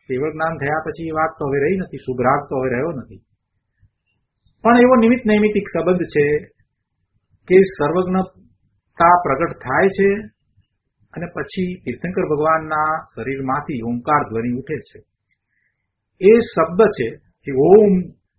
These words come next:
એ ધ્વનિ છે, એ ઓમ ધ્વનિ છે, એ પૂતગળની પર્યાય છે, એ પૂતગળની પર્યાય છે.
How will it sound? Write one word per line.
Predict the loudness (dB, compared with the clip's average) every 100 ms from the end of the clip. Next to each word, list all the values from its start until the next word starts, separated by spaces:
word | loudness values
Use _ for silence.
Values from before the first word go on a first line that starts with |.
| _
એ | -14
ધ્વનિ | -4 0 2 0
છે, | -4 -14 -18 _ _ _ _ _ _ -10
એ | 0
ઓમ | 4 4 4
ધ્વનિ | 2 2 0
છે, | 4 6 8 6 -2 _ _
એ | -12
પૂતગળની | -8 -10 -6 -4 -4 -8
પર્યાય | -10 -10 -10 -14
છે, | -20 -20 _ _ _ _ _ _ _ -16
એ |
પૂતગળની | -14 -12 -2 0 0 -4
પર્યાય | -8 -8 -8 -10
છે. | -16 -20